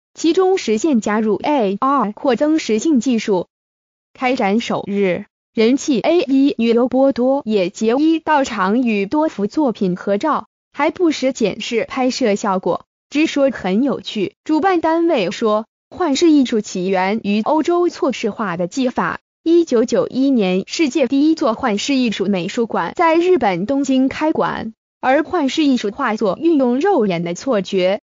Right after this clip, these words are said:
立体幻视等多重技法，辅以灯光折射，突破二维视觉的界限。有别于一般展览不得触摸作品，拍照，幻视艺术展览可以直接触摸绘画，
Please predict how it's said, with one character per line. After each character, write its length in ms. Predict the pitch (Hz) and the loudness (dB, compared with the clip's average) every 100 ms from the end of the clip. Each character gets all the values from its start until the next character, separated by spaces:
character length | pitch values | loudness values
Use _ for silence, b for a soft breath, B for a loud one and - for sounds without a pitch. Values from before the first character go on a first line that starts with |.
| _ | _
立 240 | 330 359 262 | 0 2 2
体 180 | - 196 | -2 -4
幻 260 | 330 294 | 0 0
视 260 | - 285 240 | 0 0 -2
等 200 | 202 214 | -4 -4
多 240 | 240 254 | 0 0
重 240 | 254 208 220 | 0 0 2
技 200 | 294 254 | 0 0
法， 300 | 214 170 - _ _ | -2 -4 -8 _ _
辅 220 | - 349 | -4 2
以 120 | 330 | 4
灯 180 | 294 330 | 2 0
光 240 | 320 302 294 | 0 0 -2
折 260 | 220 226 | 0 0
射， 340 | 302 262 180 - _ _ | 0 -2 -4 -8 _ _
突 180 | - 285 | -10 -8
破 180 | - 247 | -4 -4
二 240 | 254 262 | -2 0
维 240 | 208 180 202 | 0 0 -2
视 280 | - 262 202 | -2 -4 -2
觉 160 | 185 | -2
的 120 | 196 | -2
界 200 | 208 262 | 0 -2
限。 340 | 226 302 208 214 _ _ _ _ _ _ | 0 -2 -2 -6 _ _ _ _ _ _
有 220 | - 247 247 | 0 2 4
别 200 | 220 220 | 2 4
于 200 | 208 214 | 2 2
一 180 | 277 | 0
般 260 | 254 254 269 | 0 0 0
展 180 | 208 240 | 0 0
览 180 | 208 180 | -2 -2
不 140 | 277 | -2
得 120 | 233 | -2
触 280 | - 370 302 | 0 2 2
摸 160 | 370 370 | 2 0
作 240 | 359 196 | 0 0
品， 280 | - 190 - _ _ - | -2 -4 -4 _ _ -4
拍 240 | 247 254 | 0 0
照， 240 | 285 208 - _ _ | -2 -6 -10 _ _
幻 240 | - 254 | 0 2
视 160 | 208 294 | 2 0
艺 160 | 269 214 | -2 0
术 140 | 202 | -2
展 220 | 202 196 | 0 0
览 260 | 240 180 196 | 0 -2 -4
可 240 | 247 233 | 0 0
以 240 | 240 190 185 | 2 0 -2
直 240 | 220 254 | -2 0
接 240 | 320 339 | 2 0
触 260 | 339 370 294 | 2 2 2
摸 140 | 359 370 | 0 0
绘 200 | 381 330 | -2 0
画， 320 | 302 220 | 0 -2